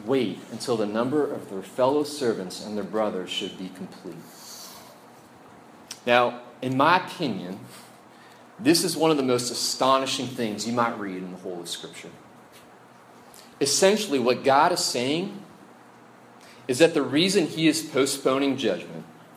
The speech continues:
right, the reason he hasn't come back yet and made everything wrong right again, is because there are people he wants to spend eternity with that haven't been born yet.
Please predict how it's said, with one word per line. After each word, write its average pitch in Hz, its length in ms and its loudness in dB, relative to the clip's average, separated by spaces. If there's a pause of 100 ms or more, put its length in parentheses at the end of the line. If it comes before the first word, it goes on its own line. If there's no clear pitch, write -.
(560)
right, 127 160 4
the 127 80 0
reason 175 380 4
he 156 260 -2
hasn't 170 380 6
come 151 280 2
back 147 340 6
yet 180 220 4
and 123 140 -4
made 127 220 2
everything 143 540 0
wrong 120 360 2
right 107 240 2
again, 151 400 -4 (1000)
is 151 120 4
because 170 380 4
there 208 180 8
are - 160 4
people 214 380 0
he 156 200 0
wants 170 400 0
to 131 80 -6
spend 135 340 0
eternity 123 720 -2
with 82 460 -8 (1080)
that 165 120 2
haven't 196 380 4
been 160 200 2
born 123 340 2
yet. 85 220 -6